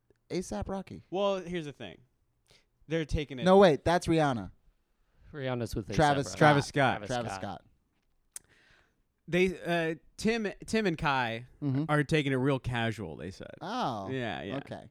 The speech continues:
Speaker 2: Just seeing where things go.
Speaker 1: That's so crazy. I, you know, I, we never know where you are in the world, which is why we have to record at many undisclosed locations at
Speaker 2: Mm-hmm.
Speaker 1: undisclosed times.
Speaker 3: Yep.
Speaker 1: But now it is nice to know that midnight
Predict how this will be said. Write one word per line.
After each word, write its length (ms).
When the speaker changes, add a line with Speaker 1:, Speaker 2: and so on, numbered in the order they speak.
Speaker 2:
Just 220
seeing 200
where 140
things 240
go. 400
Speaker 1:
That's 200
so 220
crazy. 400
I, 260
you 140
know, 300
I, 160
we 160
never 300
know 140
where 220
you 340
are 320
in 120
the 80
world, 360
which 200
is 100
why 340
we 180
have 140
to 260
record 400
at 100
many 280
undisclosed 560
locations 520
at 120
Speaker 2:
Mm-hmm. 80
Speaker 1:
undisclosed 520
times. 400
Speaker 3:
Yep. 220
Speaker 1:
But 320
now 280
it 60
is 120
nice 320
to 100
know 200
that 220
midnight 600